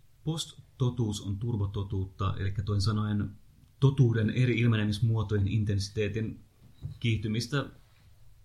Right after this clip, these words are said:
tai totuuden ilmenemisen intensiteetin kiihtymistä, niin,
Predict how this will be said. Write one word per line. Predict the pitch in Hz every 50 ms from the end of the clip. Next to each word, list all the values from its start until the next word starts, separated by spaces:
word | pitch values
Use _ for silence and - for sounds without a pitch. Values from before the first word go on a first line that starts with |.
| _ -
tai | - 110 107 104
totuuden | 101 - 131 117 - 120 110 107
ilmenemisen | 104 - 113 117 110 104 98 98 98 - 98 -
intensiteetin | - 104 104 101 98 95 - 92 95 98 98 98
kiihtymistä, | - 101 98 98 98 92 - - - 110
niin, | 117 120 135 135 127 - -